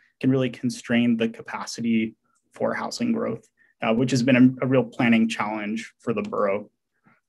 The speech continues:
During the, the ten-year period between twenty ten and twenty twenty, uh, according to the census, Brooklyn's population grew by approximately two hundred thirty-one thousand people, and then by approximately seventeen thousand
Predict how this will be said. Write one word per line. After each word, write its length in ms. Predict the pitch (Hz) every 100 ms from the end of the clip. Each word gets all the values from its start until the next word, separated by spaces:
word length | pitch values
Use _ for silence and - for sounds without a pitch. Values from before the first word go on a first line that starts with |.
| -
During 460 | 151 160 160 147 -
the, 240 | 160 143 139
the 100 | 139
ten-year 340 | 151 156 151
period 380 | 147 156 139 131
between 500 | 123 - 139 131 127
twenty 300 | 117 127 117
ten 480 | 113 127 120 117 113 _ _ _ _ - 120
and 380 | 117 113 113
twenty 360 | 113 - 117 113
twenty, 440 | 113 175 185 202 208 _ _ _ _
uh, 280 | 127 117 113 113
according 320 | 135 151 127
to 40 | 120
the 60 |
census, 400 | 117 160 156 151
Brooklyn's 380 | - 143 139 131
population 600 | - 117 120 117 113 120
grew 360 | 117 120 117 117
by 160 | 107
approximately 880 | 113 - 120 113 - 127 120 110 107 - _ _ _ -
two 200 | - 160
hundred 360 | 151 151 135
thirty-one 520 | 143 131 127 123 113 117
thousand 440 | 107 113 117 113
people, 520 | - 113 113 180 196 - - _ _ -
and 100 | 151
then 140 | 151
by 100 | 143
approximately 500 | 135 139 135 143 127
seventeen 720 | 113 127 117 117 - 117 110
thousand 560 | 98 113 - 107 104